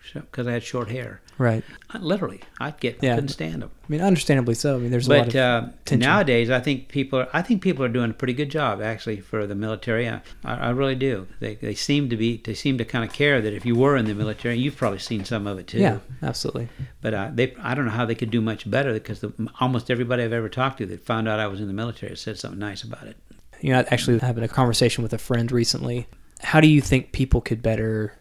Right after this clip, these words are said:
Speaker 2: I guess, engage, kinda talk about it? You know, I know, I understand some people are never gonna be okay with talking about their experiences, but,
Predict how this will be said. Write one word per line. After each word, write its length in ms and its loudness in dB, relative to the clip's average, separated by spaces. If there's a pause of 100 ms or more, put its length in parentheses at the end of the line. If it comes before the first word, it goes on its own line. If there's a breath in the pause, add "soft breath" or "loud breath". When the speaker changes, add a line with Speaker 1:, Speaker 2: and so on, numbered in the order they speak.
(260)
Speaker 2:
I 100 6
guess, 220 8
engage, 680 0
kinda 160 2
talk 260 -2
about 300 0
it? 260 -2
You 140 8
know, 40 12
I 40 12
know, 160 10 (120)
I 80 4
understand 380 4
some 120 0
people 260 2
are 80 2
never 180 0
gonna 160 2
be 160 2
okay 240 2
with 140 2
talking 400 0
about 420 2
their 280 2
experiences, 640 0
but, 180 0